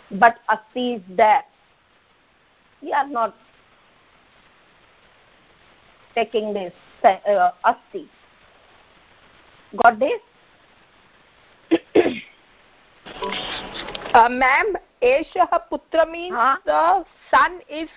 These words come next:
Speaker 2: close, close by. He is
Speaker 1: Eshah putra
Speaker 2: son.
Speaker 1: means?
Speaker 2: Close, no? Esha
Speaker 1: This
Speaker 2: you
Speaker 1: son,
Speaker 2: use when
Speaker 1: this
Speaker 2: it is
Speaker 1: son.
Speaker 2: close.
Speaker 1: This,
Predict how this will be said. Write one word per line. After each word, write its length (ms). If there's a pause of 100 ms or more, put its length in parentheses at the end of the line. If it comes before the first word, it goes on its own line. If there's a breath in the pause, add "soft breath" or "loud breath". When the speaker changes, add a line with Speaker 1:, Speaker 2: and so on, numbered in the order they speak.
(100)
Speaker 2:
close, 380 (380)
close 340
by. 240 (1500)
He 180
is 280
Speaker 1:
Eshah 420
putra 280
Speaker 2:
son. 220
Speaker 1:
means? 200 (1700)
Speaker 2:
Close, 340 (100)
no? 300 (140)
Esha 420
Speaker 1:
This 100
Speaker 2:
you 180
Speaker 1:
son, 180
Speaker 2:
use 100
when 160
Speaker 1:
this 160
Speaker 2:
it 60
is 120
Speaker 1:
son. 140
Speaker 2:
close. 240 (1000)
Speaker 1:
This, 320